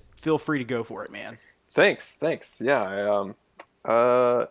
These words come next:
Speaker 2: yeah, let's get, let's get into it, and, and whatever happens, uh, we'll let the magic happen.
Speaker 1: Awesome. All right, well, let's just go ahead and recap real quick, uh, like we usually do here at the top of the show. So in the previous minute, we saw the Ghostbusters break Dana, Dana Barrett free from the charred remain-,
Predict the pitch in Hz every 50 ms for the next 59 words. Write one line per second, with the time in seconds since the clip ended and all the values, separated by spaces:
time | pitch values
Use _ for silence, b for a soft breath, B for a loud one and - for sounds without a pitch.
0 | _ 127 - 123 120 139 170 160 120 - 110 113 - - - - 156 - - -
1 | 131 139 135 - - 160 147 147 156 156 - - 104 76 80 87 98 98 95 80
2 | - 101 101 101 98 85 - - - - 120 113 113 110 107 117 123 113 117 120
3 | - 107 101 98 - - - - - - 98 101 101 101 101 101 _ _ _ -
4 | - 104 101 104 101 - - 107 104 104 98 101 - - 92 107 - - - 123
5 | 135 165 165 - 110 98 - B B B B B B 190 233 214 190 175 185 226
6 | 262 - - 254 - 277 233 202 196 175 156 165 190 190 - 170 147 135 - 143
7 | 147 147 143 - - - 156 151 139 - - - - 135 127 120 120 120 117 117
8 | 117 113 139 139 131 - 139 135 143 147 135 - 139 123 110 127 117 123 123 -
9 | 117 - - 127 123 - 123 - - 165 165 147 - - 139 127 165 185 175 151
10 | - - 294 330 311 277 220 185 - 185 170 156 151 131 143 139 - - 160 147
11 | 143 143 135 127 123 156 170 175 - - 180 160 - 156 139 117 107 123 139 160
12 | 165 - 127 113 - 143 156 180 196 196 180 175 - - - 151 175 220 254 196
13 | 180 214 208 156 123 - - - - 190 170 147 139 - 139 131 120 - - -
14 | 180 208 190 - 170 156 156 151 151 151